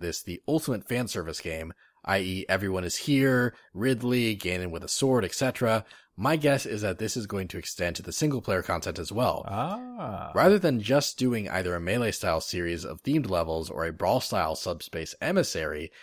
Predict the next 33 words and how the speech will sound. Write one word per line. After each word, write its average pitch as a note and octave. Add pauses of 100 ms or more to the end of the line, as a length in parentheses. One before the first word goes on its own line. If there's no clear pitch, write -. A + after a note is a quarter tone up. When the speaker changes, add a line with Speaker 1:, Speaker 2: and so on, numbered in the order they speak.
(160)
Speaker 1:
instead A#2
he'll A#2
combine G2
the F#2+
best F2
parts D#2+
of D2+
both. F2
Speaker 2:
Hmm. G#3+ (360)
Speaker 1:
My G3+
idea F3+
is D3+
that C#3
we'll B2
have A2
levels A#2+
based G#2
on F2+
franchises F2
in E2
a E2
sequence, F#2 (340)
i F2+
e F#2
a F#2+
Mario A#2+
level, E2
then -
a G#2+
Zelda B2+
level, E2
then A2+
Metroid. C3